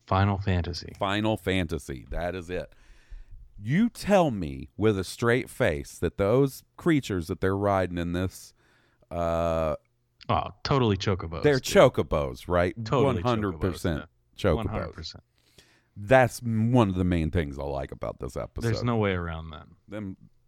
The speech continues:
Speaker 2: them boys is chocobos.
Speaker 1: Totally chocobos.
Speaker 2: <laughs> Um,
Speaker 1: And now, and the species that he is fighting, they, they kinda have, like, the wing faces. Like, they look familiar. Are they a, a species from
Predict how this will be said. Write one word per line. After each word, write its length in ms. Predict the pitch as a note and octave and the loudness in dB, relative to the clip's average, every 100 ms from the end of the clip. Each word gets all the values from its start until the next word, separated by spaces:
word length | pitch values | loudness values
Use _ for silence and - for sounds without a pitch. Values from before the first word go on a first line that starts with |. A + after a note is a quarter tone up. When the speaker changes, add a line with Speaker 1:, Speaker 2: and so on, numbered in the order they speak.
| _ _ | _ _
Speaker 2:
them 200 | D3 B2 | -6 -2
boys 300 | A2+ F2 D2 | 0 0 -4
is 140 | D2 | -12
chocobos. 800 | - F#2 - - A#1+ G1+ - - _ _ _ _ G#2 G2 | -6 -6 -6 -14 -14 -14 -20 -20 _ _ _ _ -16 -14
Speaker 1:
Totally 440 | - - F2 D#2+ D#2 | -12 -8 -8 -8 -10
chocobos. 600 | - - D#2+ D2 D2+ - - | -10 -10 -10 -12 -14 -16 -4
Speaker 2:
<laughs> 40 | |
Um, 280 | B2+ A#2+ A2+ _ | -2 -2 -6 _
Speaker 1:
And 100 | C3 | 0
now, 340 | C#3+ C#3 B2+ G#2+ | 0 0 -2 -6
and 240 | A#2+ A#2+ A#2+ | -4 -4 -4
the 60 | |
species 640 | A#2 - A3+ C4+ A#2 G#2 F2+ | -6 -2 -2 0 -2 -2 -2
that 200 | F#2+ E2+ | -2 -2
he 160 | A#2 F#2+ | -2 -4
is 120 | E2 | -4
fighting, 640 | - G#2+ C3+ F#2 E2+ E2 - _ _ _ _ _ _ _ _ _ _ | -4 -2 0 -2 -6 -12 -16 _ _ _ _ _ _ _ _ _ _
they, 360 | G2 G2+ G#2 G2 | -10 -2 -2 -2
they 240 | G2 G#2+ | -6 -8
kinda 240 | - C3 B2+ | -6 -4 -2
have, 220 | A#2+ G#2 | -4 -4
like, 220 | F#2+ F#2+ | -6 -4
the 80 | E2 | -6
wing 300 | D#2+ A2+ B2 | 0 0 0
faces. 480 | - C3+ - D3 B2+ | 0 -2 0 -4 -4
Like, 160 | A#2 | -4
they 100 | - | 0
look 240 | A#3+ D4+ - | 0 0 2
familiar. 640 | D3 C#3 D3 G#2+ E2+ E2+ | 2 4 4 2 -2 -4
Are 160 | - A#2+ | -2 0
they 240 | C#3 E3+ E3 | 0 0 -2
a, 100 | - | -4
a 160 | A2 | -4
species 540 | A2+ - A#2 A#2 B2+ A#2+ | -6 -6 -8 -4 -6 -6
from 480 | - G#2+ G#2 G2+ | -2 -2 0 -4